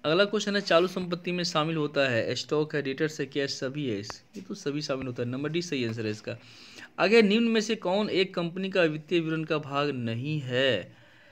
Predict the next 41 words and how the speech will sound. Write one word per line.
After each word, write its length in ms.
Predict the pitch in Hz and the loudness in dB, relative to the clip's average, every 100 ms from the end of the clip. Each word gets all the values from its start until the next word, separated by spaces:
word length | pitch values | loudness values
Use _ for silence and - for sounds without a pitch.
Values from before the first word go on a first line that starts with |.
| - _ - | -20 _ -8
तो 60 | - | 2
लावा 320 | 131 135 151 | 4 6 4
नहीं 120 | 160 | 0
खाता, 360 | 151 143 147 151 165 - - | 0 0 0 -2 -4 -14 -12
लेजर 400 | 123 120 123 156 | -6 -4 0 0
खाता, 360 | 156 156 143 139 185 - - | 0 -2 0 -4 -6 -12 -8
लेजर 360 | 127 135 175 | -4 0 -2
खाता 340 | 180 175 175 175 | -2 -4 -2 -2
एक 160 | 190 139 | -2 -2
अलग 160 | 127 | -2
होता 280 | 107 98 101 | -2 -6 -6
है, 160 | 101 107 | -6 -6
ठीक 180 | 147 | -8
है 60 | 202 | -6
ना, 160 | 214 151 - - - _ | -6 -10 -16 -20 -20 _
ये 180 | 151 180 | -2 0
वित्तीय 360 | 151 147 - 165 | 0 -2 0 0
विवरण 260 | 147 147 | 0 -4
का 180 | 143 139 | -2 -4
भाग 400 | 123 117 123 160 - - - - - - - | -2 0 0 -2 -8 -20 -20 -20 -20 -20 -12
नहीं 260 | 131 120 110 | -6 -4 -4
होता 320 | 101 101 98 | -4 -6 -6
है। 160 | 95 - - - - 127 | -6 -8 -16 -18 -14 -8
नंबर 300 | 131 147 156 | -4 -2 -2
सी। 380 | - 123 95 87 - _ - - - - - - | -4 -6 -8 -8 -20 _ -20 -20 -20 -20 -20 -4
आगे 240 | - 160 208 | 0 4 6
है, 80 | 202 | 8
लंबवत 500 | 165 185 185 214 180 | 6 6 4 0 0
विश्लेषण 440 | 160 - 165 180 | -2 0 -2 -2
को 140 | 175 175 | -4 -4
कहा 260 | 175 151 | -2 2
जाता 300 | 147 123 120 | 4 4 2
है, 60 | 117 | 0
ये 100 | 151 | 0
क्वेश्चन 340 | 170 175 185 180 | -2 -6 -4 -6
भी 80 | 185 | -2
कई 260 | 160 160 | 0 2
बार 160 | 156 143 | 4 4
आया 200 | 117 107 | 4 2
हुआ 300 | 107 104 101 | 0 -2 -2
है 220 | 101 101 | -4 -8